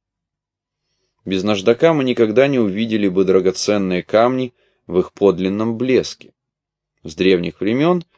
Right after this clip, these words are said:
Наждак применяется при их полировке. Самое старое его месторождение —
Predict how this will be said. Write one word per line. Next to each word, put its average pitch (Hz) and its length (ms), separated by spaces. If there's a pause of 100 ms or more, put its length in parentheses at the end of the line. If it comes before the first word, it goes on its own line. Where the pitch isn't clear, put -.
(360)
Наждак 151 400
применяется 156 720
при 110 240
их 107 140
полировке. 123 640 (800)
Самое 92 420
старое 107 460
его 87 200
месторождение — 90 920